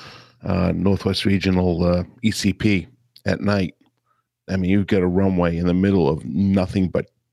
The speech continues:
darkness. Even as professional airline pilots, that is ultra,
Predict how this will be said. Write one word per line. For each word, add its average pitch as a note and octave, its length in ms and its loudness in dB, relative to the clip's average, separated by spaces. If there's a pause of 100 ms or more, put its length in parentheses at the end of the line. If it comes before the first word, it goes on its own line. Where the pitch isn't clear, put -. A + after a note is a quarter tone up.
(160)
darkness. - 680 -6
Even G#2+ 440 2
as F2 460 -2 (440)
professional F2+ 500 -2
airline F#2 360 0
pilots, - 480 -8
that F2 560 -2
is - 480 -4 (760)
ultra, G2 580 0